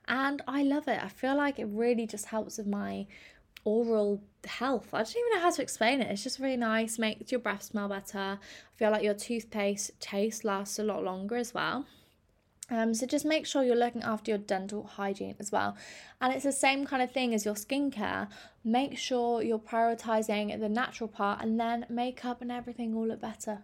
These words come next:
Lipstick will look better when you've got beautiful teeth to go with it, okay? Um, anyway, so the next one is stop negative self-talk. So start consciously telling yourself.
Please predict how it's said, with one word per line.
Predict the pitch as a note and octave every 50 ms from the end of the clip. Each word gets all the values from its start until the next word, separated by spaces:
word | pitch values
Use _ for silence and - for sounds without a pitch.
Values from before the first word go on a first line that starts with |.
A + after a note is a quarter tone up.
| - _ _ -
Lipstick | A3 A3+ A#3 B3 B3 - - - - A#3+ A#3 -
will | A#3 A#3
look | A3+ -
better | A#3 A#3 A3+ A3+ - A3+
when | G#3 G#3 G#3
you've | G#3+ G#3
got | G#3 G#3 -
beautiful | A3 A3 G#3+ - - - G#3+
teeth | G#3 - - A3 G3+ G#3 G#3
to | - G#3+
go | G#3 G3 F#3+
with | G3 G3 F#3+ F#3+
it, | - - - _ - - -
okay? | - - - A#3 B3+ E4+ G#4 - - - - - - - - - - _ -
Um, | C4+ B3+ B3 B3 B3+ B3+ B3+ B3+ B3 B3+ B3+ A#3+ - -
anyway, | C4 C4+ C#4+ F4 E4 C4+ G3+ F3 - - A#2+ F4+ G4+ - - - - - -
so | - - - - C4+ C4+ C4+
the | C4 C#4
next | D4+ D#4 D#4+ -
one | F4 D#4
is | - C#4 C4
stop | - - - - C#4 C4+ C4 - - - -
negative | A#3+ A#3 A#3 A#3 A#3+ C#4 - - A#3+ A3 G#3 G3+ G#3
self-talk. | - - - A3 G3+ G3+ G#3 G#3+ - - - - - - A#3+ A3+ G3+ - - -
So | - - - B3+
start | - - - C#4+ D4+ D4+ D4+
consciously | - - - C#4 C#4 - - D#4 D#4 - C#4 A#3
telling | A3+ - - - C4 C#4 E4 D#4+ C4
yourself. | G#3+ G3+ - - G#3 G#3 A3+ B3+ C#4 -